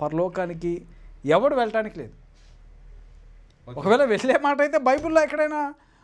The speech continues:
Speaker 1: ఉందేమో అది అనేది అన్నమాట.
Speaker 2: ఓకే, బ్రదర్. చా-, చాలా మంచి మాటలు చెప్పారు. ప్రియ సోదరులారా,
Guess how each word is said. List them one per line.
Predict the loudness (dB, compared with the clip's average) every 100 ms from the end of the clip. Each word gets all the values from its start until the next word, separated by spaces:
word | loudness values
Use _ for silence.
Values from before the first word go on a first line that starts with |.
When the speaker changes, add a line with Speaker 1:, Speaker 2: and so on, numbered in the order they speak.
| _
Speaker 1:
ఉందేమో | -6 4 4 4 -6
అది | -6 -6 -6 -10 -12
అనేది | -14 -12 -12 -12 -12 -14 -20 _ _ -16
అన్నమాట. | -14 -14 -14 -16 -14
Speaker 2:
ఓకే, | -14
బ్రదర్. | -12 -12 -10
చా-, | -8 -8 -10 -12
చాలా | -10 -8 -8 -12 -18 -20 -18
మంచి | -14 -14 -10
మాటలు | -10 -10
చెప్పారు. | -12 -14 -12 -14 -14 -20 -20 -20 -20 -10
ప్రియ | -4 -4
సోదరులారా, | -4 -6 -6 -4 -6 -6 -10